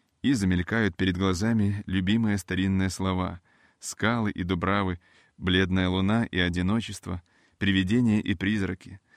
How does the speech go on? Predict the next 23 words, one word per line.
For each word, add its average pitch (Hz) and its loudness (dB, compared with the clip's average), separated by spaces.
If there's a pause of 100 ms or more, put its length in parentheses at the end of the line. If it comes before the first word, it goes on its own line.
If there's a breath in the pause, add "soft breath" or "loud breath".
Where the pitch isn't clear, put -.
(180 soft breath)
ероты, 98 0
розы 107 2
и 98 0
лилии, 98 2 (260 soft breath)
проказы 123 0
и 104 0
резвости 110 0
молодых 98 0
шалунов, 98 -2 (260 soft breath)
лилейная 104 6
рука, 95 -2 (200 soft breath)
Людмилы 113 4
и 98 -2
Алины. 95 0 (1000)
А 101 2
вот 135 0
журналы 107 4
с - -8
именами 90 0 (240)
Жуковского, 92 -4
Батюшкова, 90 -4 (180 soft breath)
лицеиста 101 0
Пушкина. 90 -6